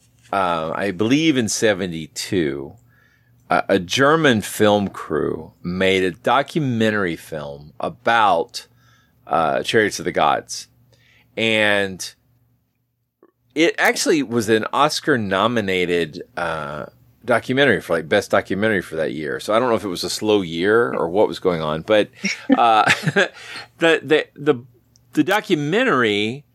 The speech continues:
was picked up by a T V producer named Alan Landsberg. And what he did was he chopped up the documentary,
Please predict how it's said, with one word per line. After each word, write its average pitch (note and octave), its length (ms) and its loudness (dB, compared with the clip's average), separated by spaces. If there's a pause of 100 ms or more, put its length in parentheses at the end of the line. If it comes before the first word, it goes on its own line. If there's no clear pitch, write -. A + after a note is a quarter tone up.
(720)
was B2 680 0
picked - 300 -2
up - 280 0
by G#2+ 640 4
a G#2+ 260 0
T F#3+ 240 -2
V F3+ 140 2
producer E2+ 560 -2
named E2+ 260 -2
Alan G2 260 4
Landsberg. F#2 640 0
And F2+ 160 -2
what A2+ 120 2
he A#2+ 140 0
did F3 260 0
was F#2+ 340 0 (320)
he C3 180 0
chopped G3 540 0 (100)
up A#2+ 320 2 (300)
the A#2 140 0
documentary, F#2 1000 -2